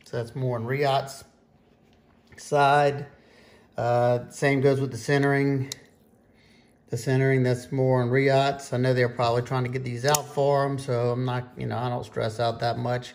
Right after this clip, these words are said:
Now, this is definitely not a cheap knife by any means. Three hundred, I think it's like three thirty or something like that, depending on which, <clears throat> which variation you get. They have one with carbon fiber,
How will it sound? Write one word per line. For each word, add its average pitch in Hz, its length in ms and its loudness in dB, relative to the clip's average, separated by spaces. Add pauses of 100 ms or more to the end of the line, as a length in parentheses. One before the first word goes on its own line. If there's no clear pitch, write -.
(460)
Now, 127 340 2
this 160 220 0
is 131 80 -4
definitely 147 420 4
not 123 360 2
a 131 60 2
cheap 135 260 -6
knife 135 320 0
by 123 140 2
any 139 140 -2
means. 165 500 -6
Three 135 240 0
hundred, 139 320 -4
I 127 60 -10
think 135 200 -4
it's 117 100 -10
like 123 180 -4
three 131 160 0
thirty 131 360 2
or 143 80 2
something 147 240 -4
like 147 200 -2
that, 151 360 2 (200)
depending 131 300 -2
on 123 220 -2
which, 131 340 -6 (760)
<clears throat> 175 340 6
which 147 260 -2
variation 143 520 2
you 127 120 -2
get. 147 460 2
They 127 120 0
have 127 260 0
one 131 220 0
with 113 140 -8
carbon 131 340 2
fiber, 127 920 2